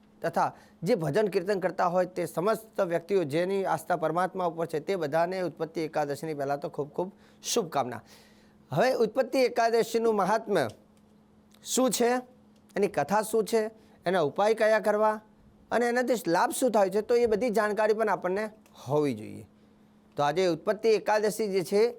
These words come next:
ઉત્પત્તિ એનો અર્થ તમે જાણો કે ઉત્પન્ન થયેલી એકાદશી. હવે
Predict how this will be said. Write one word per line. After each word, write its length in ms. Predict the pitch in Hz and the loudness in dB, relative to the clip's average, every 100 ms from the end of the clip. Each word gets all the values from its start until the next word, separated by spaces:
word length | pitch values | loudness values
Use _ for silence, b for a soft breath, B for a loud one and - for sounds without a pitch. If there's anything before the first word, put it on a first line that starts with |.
| - | -4
ઉત્પત્તિ 520 | 208 208 247 233 - 220 | -2 0 0 -2 0 2
એનો 240 | 175 202 | 2 2
અર્થ 240 | 180 202 | 2 0
તમે 240 | 208 214 214 | 0 -2 0
જાણો 260 | 190 208 | 0 0
કે 120 | 202 202 | 0 -2
ઉત્પન્ન 500 | - 190 - 277 233 | 0 -2 0 0 0
થયેલી 400 | 214 220 214 240 | 2 2 2 0
એકાદશી. 760 | 202 180 196 147 131 123 98 _ B B B B | 0 0 0 0 -4 -8 -14 _ B B B B
હવે 160 | - 175 | 0 0